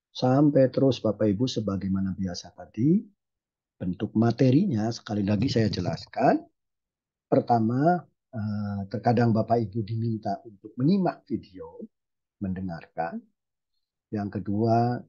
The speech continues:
kadang-kadang Bapak Ibu diminta untuk, eh, mengunduh file dalam bentuk P D F atau PowerPoint atau rekaman video. Yang ketiga, bisa saja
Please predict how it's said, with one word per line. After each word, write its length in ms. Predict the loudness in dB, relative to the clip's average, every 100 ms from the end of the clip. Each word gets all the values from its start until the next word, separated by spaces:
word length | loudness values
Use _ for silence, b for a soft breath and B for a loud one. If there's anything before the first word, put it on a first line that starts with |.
| _
kadang-kadang 560 | -6 -4 -4 -4 -4
Bapak 320 | -4 -6 -6 -8
Ibu 160 | -8 -8
diminta 560 | -2 2 2 4 4 4
untuk, 720 | 2 -2 -4 _ -8 -6 -6 _ _ _ -4
eh, 480 | 0 2 2 0 -2 -8 _ _ _ _ _ 2
mengunduh 560 | 6 6 6 4 2 _ _ _ _ _ _ 0
file 480 | 2 4 2 0 -4 _ _ _ _
dalam 320 | -4 -2 -2
bentuk 480 | -4 -6 -8 -6 -4
P 80 |
D 320 | 0 0 -2 0
F 320 | 0 0 _
atau 480 | -8 -8 -8 -10 -8
PowerPoint 960 | -6 -4 -6 -2 4 4 4 2 0
atau 480 | -6 -6 0 0 0
rekaman 400 | -2 -2 -2 -4
video. 320 | -10 -14 -20 -20 -20 _ _ _ _ _ _
Yang 320 | 0 0 0
ketiga, 720 | -4 -4 -6 0 2 4 2 0
bisa 320 | -2 -4 -4
saja 500 | -4 -6 0 2